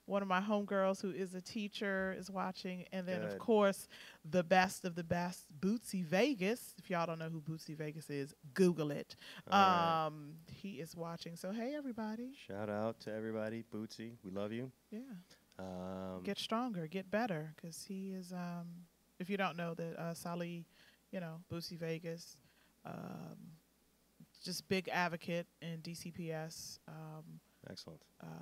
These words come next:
Speaker 1: and everything for D P R and, you know, trying to get these kids to understand the radio and, and media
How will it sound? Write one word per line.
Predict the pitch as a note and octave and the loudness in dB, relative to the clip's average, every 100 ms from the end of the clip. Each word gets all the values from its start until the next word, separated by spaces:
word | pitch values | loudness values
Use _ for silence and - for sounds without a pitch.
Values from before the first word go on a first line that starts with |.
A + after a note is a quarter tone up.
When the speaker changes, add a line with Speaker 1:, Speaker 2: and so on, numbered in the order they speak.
| - F3+ - | -12 -14 -12
Speaker 1:
and | E3+ E3+ | -8 -6
everything | E3 E3+ - E3+ E3 | -6 -6 -6 -8 -8
for | - D#3+ D#3+ D#3 | -4 -4 -4 -6
D | F3+ F3 | -6 -2
P | F#3+ | 0
R | E3 D#3+ D#3+ D#3 | 0 0 0 -2
and, | D3+ D#3+ | -4 -6
you | F#3+ | -6
know, | D#3+ | -6
trying | - A3+ | 0 2
to | B3 | 2
get | G3+ | 0
these | F#3 - | -4 -4
kids | G#3 F#3+ D#3+ | 0 0 0
to | E3 - | -6 -4
understand | F3+ E3+ - E3 E3 D#3 D#3+ | -4 -4 -6 -4 -6 -6 -10
the | E3 | -4
radio | E3+ F3+ E3+ D#3+ D#3+ F3+ F3 | -2 0 0 -2 -2 -4 -6
and, | - - - - | -8 -12 -16 -16
and | E3+ | -4
media | F#3 F#3+ F3+ E3+ D#3+ E3 E3 | -2 -2 -2 -4 -4 -6 -8